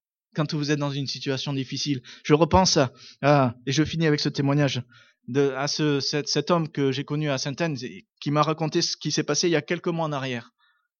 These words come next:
Il voulait, il, il travaillait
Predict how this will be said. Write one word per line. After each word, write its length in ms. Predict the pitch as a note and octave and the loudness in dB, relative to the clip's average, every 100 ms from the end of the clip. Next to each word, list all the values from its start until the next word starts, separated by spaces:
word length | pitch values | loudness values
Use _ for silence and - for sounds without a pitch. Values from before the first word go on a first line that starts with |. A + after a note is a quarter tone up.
| _ _ _ _ _ _ - _ | _ _ _ _ _ _ -20 _
Il 180 | D#3 D#3 | 0 0
voulait, 540 | D3 D#3+ E3 D#3 C3+ B2 - _ _ _ - | 2 4 4 2 -2 -6 -12 _ _ _ -6
il, 140 | C#3+ C#3+ | -6 -4
il 120 | D3 | -2
travaillait 520 | - F3+ F3+ F3+ C#3+ | 2 4 6 6 4